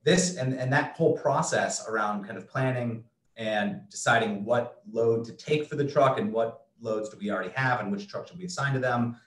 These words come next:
is really just a very, very complex math problem. And computers are better at math than humans. They always will be. They always have been. They're faster. And so that was really where that made just the most sense kind of logically to start. So we started building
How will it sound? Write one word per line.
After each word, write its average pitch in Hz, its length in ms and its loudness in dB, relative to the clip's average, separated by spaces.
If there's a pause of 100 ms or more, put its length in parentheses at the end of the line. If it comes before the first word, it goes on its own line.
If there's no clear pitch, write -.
(120)
is 139 140 2
really 160 320 8
just 135 180 2
a 107 80 -4
very, - 440 4
very 98 400 -6 (200)
complex 101 480 -10
math 92 260 -10
problem. - 280 -12 (220)
And 98 240 -16 (520)
computers 135 380 2
are 113 60 0
better 104 260 4
at 98 100 0
math 90 340 -8
than 98 120 -14
humans. - 380 -4
They 87 140 -14
always 98 220 -6
will 95 200 -8
be. 104 120 -6
They 101 120 -6
always 95 180 -8
have 104 240 -2
been. 104 160 -6
They're 101 100 -8
faster. 98 380 -8
And 104 120 -8
so - 280 0 (140)
that 233 160 6
was 160 120 8
really 143 300 8
where 117 340 6
that 110 160 -12
made 120 220 -4
just 113 180 -8
the 110 60 -12
most 110 240 -8
sense 107 300 -8
kind - 180 -12
of 90 80 -12
logically 113 420 -4
to - 80 -16
start. - 320 -8
So 113 120 -14
we 104 80 -20
started 127 400 -4
building 101 480 -8